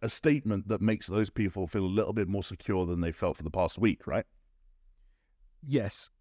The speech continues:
Speaker 2: absolutely, absolutely does, because he needs to clarify, he needs to let people know what's going on. I think we, we have to remember that any, um,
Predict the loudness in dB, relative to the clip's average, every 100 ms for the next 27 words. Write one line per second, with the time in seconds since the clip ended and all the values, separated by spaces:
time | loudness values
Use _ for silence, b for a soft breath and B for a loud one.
0 | _ -2 0 0 0 0 2 0 2 0
1 | 2 0 0 -4 -4 -2 0 0 -2 -4
2 | 0 2 2 0 2 2 2 0 -2 0
3 | -2 0 0 2 0 0 0 0 -2 -4
4 | b b 0 0 -2 -6 -6 -2 -2 0
5 | 0 0 2 4 4 4 4 2 2 2
6 | 2 2 0 -4 -8 -4 -2 -2 -4